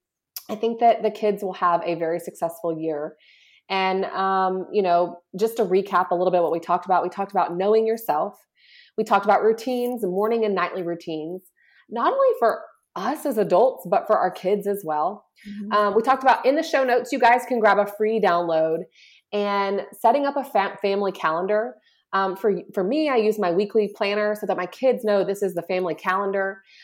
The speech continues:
Speaker 1: Um, I also won't discount that I use a digital calendar.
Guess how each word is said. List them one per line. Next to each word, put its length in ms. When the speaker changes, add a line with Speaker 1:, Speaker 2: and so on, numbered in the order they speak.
Speaker 1:
Um, 160
I 160
also 360
won't 300
discount 380
that 80
I 60
use 240
a 40
digital 320
calendar. 480